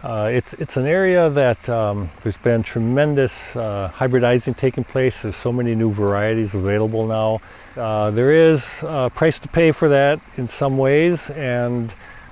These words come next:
a lot of these newer ones are, um, coming to the market because they have some unique color or form to the flower,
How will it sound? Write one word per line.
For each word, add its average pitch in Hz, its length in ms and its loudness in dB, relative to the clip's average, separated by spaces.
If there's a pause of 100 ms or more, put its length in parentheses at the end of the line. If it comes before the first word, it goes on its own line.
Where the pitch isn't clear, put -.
a 135 80 -2
lot 131 240 4
of 135 120 2
these 131 380 2
newer 135 300 4
ones 127 520 2
are, 107 560 -2
um, 98 360 -2
coming 143 260 2
to 139 140 2
the 120 80 4
market 143 480 2 (180)
because 123 400 0
they 117 140 2
have 117 260 0
some 120 240 -4
unique 117 460 0
color 127 420 0
or 113 260 -4
form 123 520 0
to 117 120 -6
the 104 120 -4
flower, 123 520 4